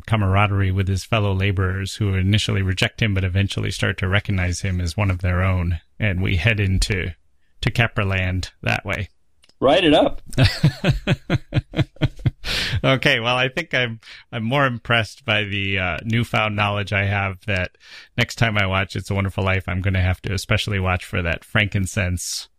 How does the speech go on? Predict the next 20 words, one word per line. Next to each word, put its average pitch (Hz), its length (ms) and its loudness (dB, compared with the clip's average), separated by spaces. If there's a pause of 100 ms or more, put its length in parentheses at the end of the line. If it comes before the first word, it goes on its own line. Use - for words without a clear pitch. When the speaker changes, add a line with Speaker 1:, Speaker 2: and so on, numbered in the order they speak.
(100)
Speaker 1:
uh, 110 140 -2 (140)
Speaker 2:
Yeah. 120 120 2
Speaker 1:
scene 104 280 4
and, 95 200 0
and 98 280 -2
see 110 340 0
how, 104 520 0 (280)
how - 160 0
many 113 280 0
other, 101 500 0
uh, - 480 -4
nods 104 640 0
to 95 460 0 (260)
Frankenstein 95 800 -4
we 107 120 -4
can 87 280 -4 (240)
detect - 500 -2
in 95 100 -4
that 82 200 -6
scene. 101 240 -6